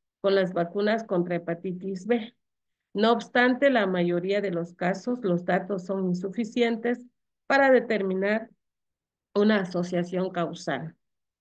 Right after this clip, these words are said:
Muy raro, reacciones de hipersensibilidad, anafilaxia, o puede ocurrir con intervalo de cero a una hora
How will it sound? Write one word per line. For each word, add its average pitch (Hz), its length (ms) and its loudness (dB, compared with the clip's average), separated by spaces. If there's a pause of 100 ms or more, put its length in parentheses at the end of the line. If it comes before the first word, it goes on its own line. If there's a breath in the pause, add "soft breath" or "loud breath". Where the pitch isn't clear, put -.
(920)
Muy 285 220 6
raro, 294 580 4
reacciones 220 720 0
de 226 100 2
hipersensibilidad, 180 1300 0
anafilaxia, 185 1040 0
o 180 160 -2
puede 226 240 2
ocurrir 214 500 -2
con 185 220 0
intervalo 175 680 -2 (300 loud breath)
de 185 160 -2
cero 214 320 0
a 202 80 4
una 214 500 0
hora 240 460 0